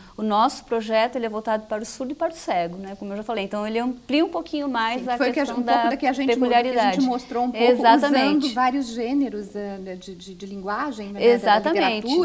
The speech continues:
Speaker 2: inclusive.
Speaker 1: exatamente, exatamente. É verdade, nós usamos todas as linguagens disp-, disponíveis na web, que é uma revolução, não é?
Speaker 2: Uhum.
Speaker 1: E, e em diferentes narrativas hipermediáticas. Então nós temos história em quadrinhos,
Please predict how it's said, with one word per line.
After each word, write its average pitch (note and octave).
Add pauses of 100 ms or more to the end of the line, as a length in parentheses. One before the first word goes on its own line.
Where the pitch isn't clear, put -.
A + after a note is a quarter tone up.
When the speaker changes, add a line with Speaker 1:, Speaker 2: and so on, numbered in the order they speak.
Speaker 2:
inclusive. G3+
Speaker 1:
exatamente, G#3+
exatamente. G3
É D#4+
verdade, E4
nós G#3
usamos A3+
todas D#4+
as C#4+
linguagens A3
disp-, -
disponíveis G3
na G3+
web, A3+
que -
é G3+
uma F3+
revolução, G3
não A3+
é? F#3+
Speaker 2:
Uhum. A#3
Speaker 1:
E, A#3+
e B3
em C4
diferentes B3+
narrativas D4
hipermediáticas. C4+
Então G#3
nós G#3
temos G3+
história G3
em G3
quadrinhos, G3+